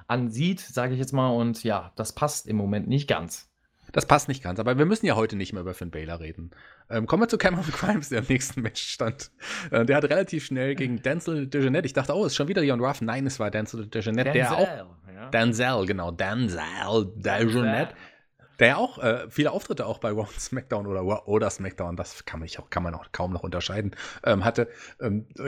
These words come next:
Speaker 2: und hier relativ schnell, ja, nach dem The Cave, äh, Ca-, Cameron Grimes unterlag. Der nahm sich das Mikrofon und der ist am Mikrofon, ähm, ich find gar nicht so schlecht, oder?
Speaker 1: Ja, Cameron Grimes, der zeigt auch, dass er da am, am Mic ein bisschen was kann. Ähm, nicht nur im Ring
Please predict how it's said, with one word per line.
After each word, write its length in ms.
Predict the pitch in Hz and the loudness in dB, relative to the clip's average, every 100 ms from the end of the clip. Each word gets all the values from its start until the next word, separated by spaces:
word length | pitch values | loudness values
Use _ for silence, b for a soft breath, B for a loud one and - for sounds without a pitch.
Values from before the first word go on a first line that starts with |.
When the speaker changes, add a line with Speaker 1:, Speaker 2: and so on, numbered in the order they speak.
| 131 | 0
Speaker 2:
und 120 | 131 | 0
hier 180 | - 156 | 4 4
relativ 420 | 127 127 135 135 | 4 2 2 0
schnell, 420 | - 123 127 139 - | 0 0 2 0 -2
ja, 220 | 135 113 | -2 0
nach 160 | 110 110 | 0 -2
dem 140 | 117 | -2
The 60 | 110 | -4
Cave, 460 | - 160 147 - | 0 2 2 -2
äh, 260 | 110 101 107 64 67 - - | -2 -2 -2 -8 -18 -10 -2
Ca-, 140 | 113 | -2
Cameron 300 | - 120 113 | 0 2 2
Grimes 280 | - 110 123 | 2 2 0
unterlag. 400 | 113 107 117 - | 0 2 2 2
Der 120 | 120 | 2
nahm 220 | 147 233 | 4 4
sich 120 | 233 208 | 4 2
das 160 | 180 | 2
Mikrofon 440 | 196 - - 226 202 | 2 2 2 2 2
und 120 | 139 | 2
der 100 | 156 | 2
ist 120 | 190 | 0
am 160 | 175 170 | -2 -2
Mikrofon, 540 | - 147 - 208 233 B B _ | 0 -2 2 2 2 B B _
ähm, 440 | 143 139 139 131 - - - | 4 4 2 -6 -18 -20 -12
ich 160 | - | -10
find 400 | 131 - 117 - | -10 -6 -6 -2
gar 160 | - 85 | 0 2
nicht 120 | 95 | 0
so 100 | - | -2
schlecht, 360 | - 233 277 - | 0 2 2 0
oder? 280 | 80 135 - _ _ _ _ _ _ _ - | 0 -2 -6 _ _ _ _ _ _ _ -6
Speaker 1:
Ja, 100 | 139 | -4
Cameron 340 | 120 104 101 | 0 0 2
Grimes, 460 | 104 98 95 127 170 | 0 0 -2 -2 0
der 160 | 147 | -2
zeigt 380 | - - 170 - | -4 0 0 4
auch, 200 | 151 165 | 2 2
dass 220 | 160 151 | -4 -2
er 120 | 151 | 0
da 220 | 143 143 - | 2 2 0
am, 280 | 127 131 - | -4 -4 -4
am 200 | 123 123 | -4 -2
Mic 240 | 151 - | -2 0
ein 80 | 170 | 0
bisschen 300 | 123 - 104 | 0 -2 -2
was 180 | 98 - | -2 -4
kann. 440 | - 98 151 226 b b b b - | -4 -2 -2 -4 b b b b 0
Ähm, 540 | 127 127 120 117 120 | 2 4 2 2 2
nicht 240 | 147 185 156 | 2 2 0
nur 200 | 143 113 | -2 0
im 140 | 127 | 0
Ring 480 | 117 143 175 196 | 0 0 -2 -4